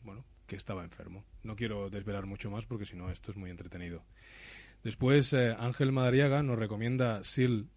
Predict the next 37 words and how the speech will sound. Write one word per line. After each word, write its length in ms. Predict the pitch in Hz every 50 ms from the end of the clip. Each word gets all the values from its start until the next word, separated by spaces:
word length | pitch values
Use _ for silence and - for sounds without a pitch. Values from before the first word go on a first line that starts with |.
| _
Teams, 480 | - 127 120 113 - - - - - - -
eh, 220 | 160 117 110 104 101
Seal 340 | - - 139 131 131 117 - - - _
Team 260 | - 135 120 110 110 113
Six, 560 | - - - 135 127 131 - - - - - -
perdonad, 420 | - 101 101 101 107 113 123 131 - - - - - - - - - - -
que, 480 | - - 120 117 117 113 110 107 107 - -
mm, 300 | 151 123 113 110 107 101 - - - - - - -
es, 300 | - 135 127 - - -
está 400 | 143 127 120 113 - - 139 131
narrada 520 | 139 139 135 135 139 143 147 151 156 156 139
desde 400 | 120 113 123 117 110 107 113 113
uno 160 | 123 143 147
de 60 | 147
los 120 | 139 127
personajes 640 | - - 135 123 - 135 135 135 - 160 156 147 -
que 240 | - - 135 120 110
intervino 920 | 107 107 107 104 117 107 107 113 123 135 143 147 143 131 123 113 107 101 -
en, 600 | - 104 101 101 98 95 92 90 87 85 87 - - - -
en 360 | - 104 101 98 98 95 95 101
la 100 | 104 101
acción 640 | 98 - - - - 127 131 135 135 143 151 143 - - - - - - - - _
que 100 | - 92
ocurre 340 | 85 - 117 110 107 110 107
en 100 | 107 107
la 120 | 107 101
película, 480 | - 107 110 104 - 117 113 117 120 - - - _ _ _ _ _ _
no 160 | - 113 123 131
en 60 | 127
la 100 | 120 107
película, 340 | 113 110 127 123 135 135 127
sino 180 | - 113 107 104
en 60 | 98
la 100 | 98 95
realidad 460 | 98 98 101 101 107 117 120 135 139 - - - - - - _ -
de 280 | 107 104 107 98 98
Black 280 | 92 98 107 104 98